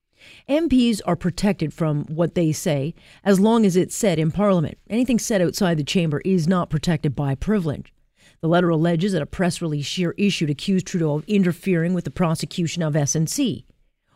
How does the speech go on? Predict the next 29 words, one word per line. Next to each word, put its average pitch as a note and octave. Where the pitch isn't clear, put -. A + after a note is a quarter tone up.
ordered F3+
former E3+
Attorney D#3+
General D#3+
Wilson D#3
Raybould D#3
to D3+
break E3
the D#3+
law, G#3
and E3
then D#3
fired B3+
her C#3
for G3+
when C3+
she E3
refused. E3
So F3+
how D#3
did D#3+
Scheer F3+
respond? E3
He G3+
told F#3
Trudeau G#3
to A3+
bring A3
it. -